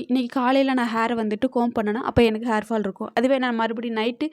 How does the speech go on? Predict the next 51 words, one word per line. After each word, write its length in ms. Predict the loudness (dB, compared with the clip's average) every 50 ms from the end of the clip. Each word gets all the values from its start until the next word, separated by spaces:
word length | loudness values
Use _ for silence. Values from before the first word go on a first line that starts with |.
| -6 -12 -12 -12 -12 -16 -18 _
கோம் 260 | _ 4 4 4 4
பண்ணேன்னா, 340 | 0 0 2 2 0 -2 -2 -2
அந்த 200 | 0 0 0 2
டைம்ல 300 | 0 0 0 0 -2 -2
ஹேர் 180 | -4 -4 -4 -4
ஃபால் 180 | -4 -4 -4
இருக்காது. 260 | -4 -4 -4 -2 -2
ஏன்னா 160 | -2 -2 -4 -4
நான் 160 | -4 -4 -4
காலையிலே 400 | -4 -2 0 0 0 0 0 -2
சிக்கெல்லாம் 500 | -2 -6 -8 -2 0 2 2 4 4 2
உடைக்கும் 320 | 2 0 -2 -4 -4 -2
போது 160 | -2 -2 0
வர, 260 | 0 -2 -2 -2 -4 0
ஒரு 220 | 0 0 0 0 0
டைம் 220 | -4 -4 -2 -2
வர்றது 320 | -4 -2 -2 -4 -4 -2 -4
தான் 160 | -4 -6 -6 -12 -18 -20 -20 -4
ஹேர் 200 | 0 0 0 0
ஃபாலா 240 | 0 -2 0 0 0
இருக்கு. 220 | -2 -2 -4 -4 -4 -2
அதுக்கப்புறம் 480 | -2 -2 -2 -2 -4 -4 -4 -4 -4
நான் 140 | -4 -2 -4
மறுபடியும் 380 | -4 -4 -4 -4 -4 -6 -4 -4
கோம் 200 | -4 -4 -4 -4
பண்ணேன் 280 | -4 -4 -2 -2 -4
அப்படின்னா, 340 | -4 -4 -4 -4 -4 -2 -2
எனக்கு 240 | -2 -2 -2 -4 -6
வந்துட்டு 220 | -6 -4 -4 -4
ஹேர் 220 | -2 -2 -4 -4 -2
ஃபால் 180 | -4 -4 -2
ஆக 160 | -4 -6 -6 -6
மாட்டேங்குது. 400 | -6 -6 -6 -10 -8 -6 -8 -8 -8 -12 -16 -16 -18 -12 _
ஆனா, 240 | -2 -2 0 0 0 -2 -2 -4 -12 -20 -10 -4
அஹ், 240 | -2 0 0 0 2 2
ஆயில் 280 | 4 4 4 4 2
அப்ளை 200 | 0 0 0 0
பண்ணிட்டு 360 | 0 0 -2 -2 -2 -2 -4 0
கோம் 220 | 2 2 2 2
பண்ணா 240 | 0 -2 -2 -2 -4 -2
கொஞ்சம் 260 | -2 -2 -2 -2 -4
ஹேர் 180 | -4 -6 -6 -4
ஃபால் 180 | -4 -2 -2
இருக்க 220 | -2 -4 -2 -4 -2
தான் 160 | -2 -2 -4
செய்யுது. 220 | -4 -4 -2 -2
அது 120 | -2 0 0
எல்லாருக்குமே 460 | 0 2 2 2 2 0 0 0 0
ஆயில் 220 | 0 0 0 0
அப்ளை 180 | -2 0 0 -2
பண்ணிட்டு, 460 | -2 -2 -2 -4 -4 -4 -4 -2 -2